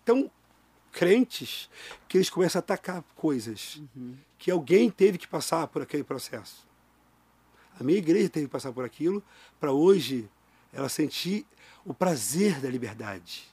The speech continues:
Speaker 2: Uhum.
Speaker 1: Deus coloca o povo no Egito, quatrocentos anos, pra libertar o povo. Mesmo assim, eles não queriam libertação.
Speaker 2: Uhum.
Speaker 1: E é onde eu encontro as resistências dentro da igreja. O véu era vermelho, pra se tornar branco,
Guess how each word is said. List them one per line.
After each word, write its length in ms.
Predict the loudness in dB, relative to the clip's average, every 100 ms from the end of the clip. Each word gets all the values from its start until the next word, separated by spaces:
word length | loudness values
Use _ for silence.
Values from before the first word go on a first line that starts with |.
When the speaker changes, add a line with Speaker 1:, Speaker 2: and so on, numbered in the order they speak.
| _ -16
Speaker 2:
Uhum. 540 | -16 -14 -12 -10 -12 -18 _ -20 -8
Speaker 1:
Deus 160 | -6
coloca 300 | -2 -2 -2 -4
o 20 |
povo 320 | -2 -2 2
no 100 | 2
Egito, 540 | 2 0 -4 -4 -10 -12 -20 _
quatrocentos 640 | -4 -4 -2 -2 0 -4
anos, 540 | -2 0 -2 -4 -8 -18 -20 -20 _ _
pra 120 | -4
libertar 400 | -4 -4 -6 -6
o 80 | -6
povo. 240 | -4 -8 -8 -20 -8
Mesmo 480 | -2 6 8 8 6
assim, 300 | 2 2 2
eles 120 | 4
não 80 | 2
queriam 220 | 0 0
libertação. 520 | -2 -4 -6 -8 -10 -10
Speaker 2:
Uhum. 460 | -14 -14 -12 -12 -14 -14 -4
Speaker 1:
E 120 | -2
é 60 | 0
onde 280 | 0 0 0
eu 80 | -2
encontro 440 | 0 2 4 2
as 60 | -2
resistências 840 | -4 -4 -6 -8 -8 -14 -16 -18 _ _ _ -10
dentro 180 | -6 -6
da 60 |
igreja. 380 | -6 -6 -8 -14 -20 _ _ _ _ _ _ _ _ -20 -18
O 80 | -8
véu 140 | -4 -2
era 80 |
vermelho, 640 | -2 -2 0 0 0 -2 -12 _ _ _ -20 _ _
pra 100 | -6
se 80 | -4
tornar 260 | -6 -6 -4
branco, 540 | 0 0 0 -6